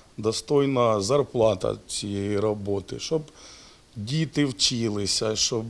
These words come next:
щоб вони не бачили от того, що є там. Я бачив там біженців, ну, багато маленьких дітей, які,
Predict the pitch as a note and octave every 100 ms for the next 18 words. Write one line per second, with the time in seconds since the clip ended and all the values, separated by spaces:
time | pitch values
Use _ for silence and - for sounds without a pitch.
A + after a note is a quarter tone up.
0 | - - - - - - - - - -
1 | - - A3 A#3+ B3 B3 B3+ G3+ C4 -
2 | G#3+ F#3+ F3 F3+ D#3+ D#3 - D#3 C#3 C3
3 | - - - - - - - - - -
4 | - - - - - - - - - -
5 | - A2+ F3 F3+ A#3 - F3+ - E3+ D3+
6 | C3+ C3 A#2+ B2 C3 B2+ C3 B2 C#3 G#3
7 | F#3 C#3+ C3 - C3 B2 C3+ G#2+ A2+ C3+
8 | C#3 A#2+ A2+ C3+ B2+ B2+ C3+ C3+ D3+ F#3+
9 | D4 C#4 E3 C3+ - D3+